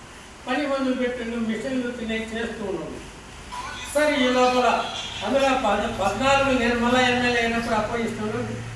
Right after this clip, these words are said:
అడిగినాను చంద్రబాబును, "ఏం బాబు, ఆ రోజు మీరు మా ముఖ్యమంత్రి, నేను ఎమ్మెల్యే ఉన్నా, ఇప్పుడన్నా వెలుగొండ పూర్తి చేస్తామంటే" ఒక కాగితం పట్టుకు ఎత్తి, "జంకే చూడు, నేనే చేస్తా, నేనే చేసినాను." అది పోయింది. సరే,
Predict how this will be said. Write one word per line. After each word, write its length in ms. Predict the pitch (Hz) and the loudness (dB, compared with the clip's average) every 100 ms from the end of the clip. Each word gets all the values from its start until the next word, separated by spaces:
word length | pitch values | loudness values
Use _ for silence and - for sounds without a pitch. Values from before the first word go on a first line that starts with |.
| - - | -12 -6
అడిగినాను 640 | 175 247 247 208 - - - - - - - - - - 202 | -2 2 2 2 0 -6 -10 -14 -14 -16 -16 -16 -16 0 4
చంద్రబాబును, 720 | 214 233 226 202 175 151 - - - - - - - 220 | 6 6 6 6 4 0 -8 -12 -14 -16 -16 -16 -6 0
"ఏం 80 | 254 | 2
బాబు, 300 | 247 240 247 | 6 6 8
ఆ 240 | 233 233 | 6 4
రోజు 140 | 240 247 | 2 2
మీరు 260 | 233 220 | 2 2
మా 260 | 202 208 208 | 2 2 2
ముఖ్యమంత్రి, 760 | 202 196 233 233 220 214 220 233 | 0 -2 -2 0 0 -2 0 0
నేను 140 | 214 | 2
ఎమ్మెల్యే 420 | 202 202 214 208 | 2 2 2 2
ఉన్నా, 340 | 208 196 202 196 | 2 2 0 0
ఇప్పుడన్నా 680 | 214 214 214 208 190 175 - - - - - - - | -2 -2 0 0 -2 -4 -8 -14 -16 -18 -18 -18 -6
వెలుగొండ 380 | 170 202 220 220 208 202 | 0 2 4 4 2 0
పూర్తి 220 | 214 214 | -2 0
చేస్తామంటే" 640 | 202 196 202 190 190 208 | 0 0 0 -2 -2 -4
ఒక 140 | 196 196 | -4 -2
కాగితం 340 | 208 208 208 202 | -2 -2 -4 -4
పట్టుకు 200 | 190 190 | -4 -2
ఎత్తి, 400 | 190 - 233 233 - - 190 | -4 -6 -10 -10 -12 -12 -2
"జంకే 440 | 226 240 262 - | 0 2 2 2
చూడు, 280 | 262 262 254 | 0 0 0
నేనే 280 | 233 247 247 | 2 2 0
చేస్తా, 440 | 226 226 208 220 | 0 -2 -2 0
నేనే 400 | 226 214 208 202 | 0 0 0 0
చేసినాను." 520 | 190 - 160 135 127 117 113 - - - - 165 | 0 -2 -6 -8 -10 -12 -16 -18 -18 -18 -16 -10
అది 200 | 165 165 | -8 -8
పోయింది. 480 | 160 160 139 117 - - - - 247 | -8 -8 -10 -12 -14 -16 -18 -16 -6
సరే, 260 | 247 277 | -2 -2